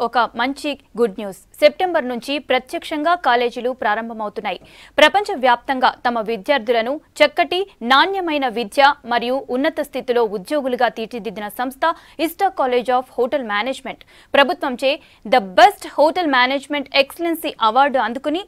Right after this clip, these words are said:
ఈ రంగంలో ఎంతో కృషి చేసి వేల మంది విద్యార్థులకు తోడ్పడుతున్న Ista College Director బి శ్యామ్ సుకుమార్ గారు ఇప్పుడు మనతో పాటు ఉన్నారు.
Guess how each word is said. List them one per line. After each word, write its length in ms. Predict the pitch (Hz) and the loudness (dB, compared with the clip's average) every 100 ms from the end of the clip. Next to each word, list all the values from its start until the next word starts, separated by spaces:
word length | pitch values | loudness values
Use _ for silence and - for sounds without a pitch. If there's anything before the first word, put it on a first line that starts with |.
| - | -2
ఈ 100 | 269 | 0
రంగంలో 440 | 262 269 254 277 | 2 0 2 2
ఎంతో 360 | 240 233 247 311 | 2 -2 -2 -4
కృషి 320 | - 226 240 240 | -6 -10 -2 -2
చేసి 300 | 220 226 - - - | -2 -6 -10 -20 -2
వేల 240 | 226 311 359 | 4 6 4
మంది 260 | 349 311 | 0 -2
విద్యార్థులకు 640 | 254 214 302 247 254 254 247 | -2 -2 -2 0 0 0 -2
తోడ్పడుతున్న 800 | 240 240 254 247 247 233 240 - 269 | 0 -2 -2 -4 -2 0 0 -2 -8
Ista 260 | 254 339 | -2 0
College 360 | 311 262 233 - - | 2 2 0 -2 -2
Director 380 | 220 233 262 294 - - 214 | -2 0 0 0 -4 -12 -4
బి 160 | 247 | -4
శ్యామ్ 320 | 233 294 311 339 | 2 4 4 2
సుకుమార్ 400 | 294 269 269 240 | -6 0 2 4
గారు 280 | 226 262 | 2 2
ఇప్పుడు 200 | 269 233 | 0 -6
మనతో 300 | 226 214 247 | -4 -4 -2
పాటు 220 | 262 254 254 | 0 0 0
ఉన్నారు. 300 | 226 262 | -2 -2